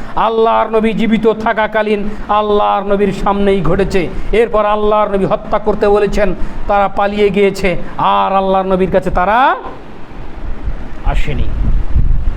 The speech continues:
এই জুল খয়সির, এই হচ্ছে প্রথম আল্লাহর নবীর শত্রু এবং এই খাওয়ারিজদের প্রথম সূচনা আল্লাহর নবীর জামানা থেকে।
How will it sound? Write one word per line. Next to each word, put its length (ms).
এই 200
জুল 260
খয়সির, 680
এই 140
হচ্ছে 220
প্রথম 460
আল্লাহর 400
নবীর 140
শত্রু 460
এবং 320
এই 60
খাওয়ারিজদের 580
প্রথম 440
সূচনা 500
আল্লাহর 300
নবীর 240
জামানা 300
থেকে। 300